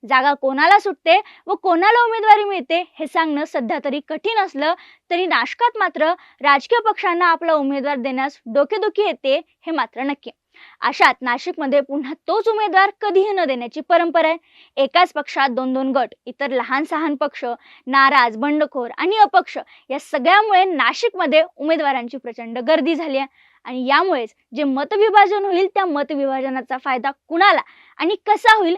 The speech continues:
यावरच यंदाचा नाशिकचा खासदार ठरणार आहे. दरम्यान हेमंत गोडसे, समीर भुजबळ, माजी नगरसेवक दिनकर पाटील, करंजकर, दिलीप दातीर यांपैकी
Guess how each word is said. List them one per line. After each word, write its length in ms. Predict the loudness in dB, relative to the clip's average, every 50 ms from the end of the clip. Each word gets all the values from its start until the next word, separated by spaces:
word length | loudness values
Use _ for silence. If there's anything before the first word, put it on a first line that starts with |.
| -4 _ _ _ -2
यावरच 540 | 2 6 6 8 8 8 8 8 6 4 2
यंदाचा 500 | 0 -2 -2 0 0 0 0 0 -2 -4
नाशिकचा 520 | -4 -4 -4 -6 -8 -14 -20 _ -8 -8 -8 -6
खासदार 360 | 0 2 2 2 4 2 0 0 -2
ठरणार 280 | -8 -10 -8 -6 -6
आहे. 320 | -8 -10 _ _ _ -6 -4
दरम्यान 300 | -2 0 0 0 0 -2 -4 _ _ _ _ _ _ -4
हेमंत 340 | -2 2 2 2 2 2 2 2
गोडसे, 360 | 4 2 0 0 -4 -6 -6 -6 -10 _ _ _ _ -2
समीर 260 | 2 2 2 2 2 2
भुजबळ, 340 | 0 0 -2 -2 -4 -4 -4 -6 _ _ _ _ -2
माजी 340 | 2 4 4 4 4 2 2
नगरसेवक 520 | 2 4 4 4 4 2 2 2 2 2
दिनकर 400 | 0 -2 -4 -4 -4 -6 -8 -8 -2 0
पाटील, 400 | 0 0 0 -2 -6 -10 -10 -10 -14 _ -2
करंजकर, 520 | 2 4 4 4 4 2 -2 -6 -8 -10 -10 -12
दिलीप 440 | -10 -4 0 2 2 2 0 0 0
दातीर 360 | 0 0 0 -2 -8 -10 -10 -12 _ _ _ _ -2
यांपैकी 380 | 0 0 2 0 0 0 0